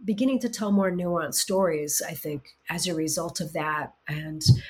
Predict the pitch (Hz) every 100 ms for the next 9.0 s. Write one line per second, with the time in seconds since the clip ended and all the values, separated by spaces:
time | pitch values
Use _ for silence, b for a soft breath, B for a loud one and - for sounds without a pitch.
0 | B - 160 156 156 226 240 277 269 -
1 | 262 233 233 233 202 196 - - 180 208
2 | 208 233 247 240 - 240 240 247 - 190
3 | - 202 202 - - 202 196 - 196 202
4 | 196 190 - - B B B B B 202
5 | 220 226 208 208 214 196 190 190 202 196
6 | 196 185 175 - - - 233 - 254 240
7 | 233 226 220 - 202 202 214 233 214 214
8 | 202 - 220 220 220 220 220 214 - -